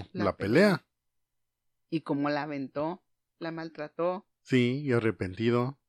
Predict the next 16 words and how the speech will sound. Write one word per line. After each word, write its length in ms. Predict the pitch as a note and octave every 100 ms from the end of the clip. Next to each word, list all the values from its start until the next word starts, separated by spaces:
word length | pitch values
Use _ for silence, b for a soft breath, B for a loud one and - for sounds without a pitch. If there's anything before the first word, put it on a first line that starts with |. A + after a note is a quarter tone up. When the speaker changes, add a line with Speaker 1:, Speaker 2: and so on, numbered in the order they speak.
| _ _ - - _
Speaker 1:
Supuestamente. 760 | - F3 - F#3 - D#3 D#3 -
Speaker 2:
Supuestamente. 920 | - A2+ C#3 - A#2 G#2+ G#2+ - F2 _ _ _ _ _ _ _ _
Que 100 | F2+
se 100 | G2
le 80 | F#2
pasó 300 | G2 - A2+
la 120 | G#2+
mano. 400 | G#2+ G#2+ A2 - _ _ _ _
Speaker 1:
Sí. 160 | D#3 C#3 - _ _ _ _ _ _ _ _ _ _ _ -
Speaker 2:
Y 320 | G#2 G2+ G2
se 200 | - G2
echa 180 | - G#2+
la 100 | A2
culpa 340 | A#2 G#2 A#2+
de 140 | A2
todo, 680 | G2+ G2 G2+ G#2 G#2 G2+ F2+